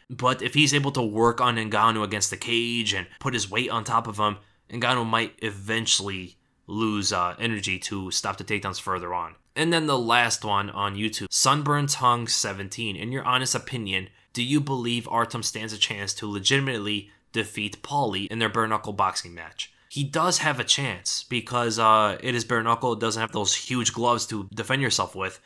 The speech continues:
and those openings around the hands, Paulie has fundamental boxing, right? He likes to put his hands up on punches, but if they get right around the hand on the inside,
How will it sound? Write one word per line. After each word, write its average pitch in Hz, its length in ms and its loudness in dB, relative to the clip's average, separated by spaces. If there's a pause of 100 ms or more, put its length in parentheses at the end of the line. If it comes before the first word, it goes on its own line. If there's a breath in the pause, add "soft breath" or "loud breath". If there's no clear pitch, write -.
(200 soft breath)
and 117 340 0 (120)
those 113 360 2
openings 147 640 0
around 139 280 2
the 131 80 0
hands, 135 440 0
Paulie 131 420 0
has 127 180 0
fundamental 123 440 0
boxing, 104 520 0
right? 98 320 -8 (140)
He 117 120 -8
likes 123 240 2
to 123 80 0
put 127 200 0
his 120 100 0
hands 151 360 0
up 120 160 -2
on 110 220 0
punches, 101 480 0
but 110 160 -2
if 98 80 -4
they 123 80 -4
get 139 180 -4
right 139 280 0
around 165 240 2
the 156 80 -2
hand 139 360 -2
on 113 120 -4
the 113 160 -4
inside, 104 580 2